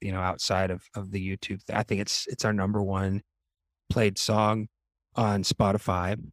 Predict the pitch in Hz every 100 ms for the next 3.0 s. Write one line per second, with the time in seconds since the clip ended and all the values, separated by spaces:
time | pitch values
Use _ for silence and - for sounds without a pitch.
0 | _ 120 104 101 92 101 123 - _ _
1 | - 160 147 151 147 139 - - - 143
2 | 120 113 143 147 165 160 135 131 120